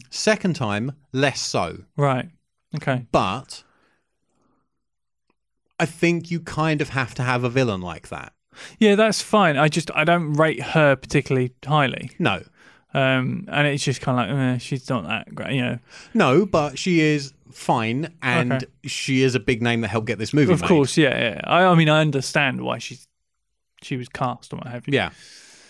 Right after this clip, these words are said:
Speaker 1: Um, there are all sorts of cameos from people.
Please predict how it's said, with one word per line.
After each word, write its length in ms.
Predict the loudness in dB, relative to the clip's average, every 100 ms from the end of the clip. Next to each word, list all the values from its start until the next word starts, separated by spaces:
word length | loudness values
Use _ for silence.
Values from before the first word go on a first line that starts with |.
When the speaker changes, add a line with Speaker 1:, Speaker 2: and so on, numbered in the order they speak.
| _
Speaker 1:
Um, 460 | -2 0 0 -2 -4 -12 _ _ _ _ _ _ _ _ _ _ _ _ _ _ _
there 220 | 0 2 4
are 800 | 2 2 0 -2 -2 -4 -6 -12 _ _ _ _ _ _ _
all 220 | 4 4
sorts 280 | 4 0 2
of 300 | -4 -4 -12
cameos 640 | -4 -2 0 0 -2 -8 -20
from 220 | -8 -6
people. 460 | -4 -4 -4 -6